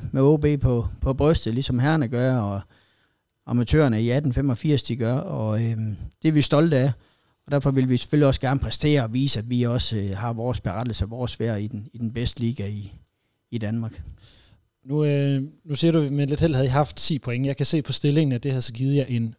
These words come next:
Speaker 2: syvende plads. Øh, det havde så betydet kvalifikationsliga alligevel.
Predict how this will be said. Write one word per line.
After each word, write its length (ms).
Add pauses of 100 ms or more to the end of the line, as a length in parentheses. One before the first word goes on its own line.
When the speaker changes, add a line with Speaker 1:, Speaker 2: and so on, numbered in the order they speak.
(100)
Speaker 2:
syvende 320
plads. 460 (120)
Øh, 180
det 460
havde 100
så 120
betydet 260
kvalifikationsliga 800
alligevel. 340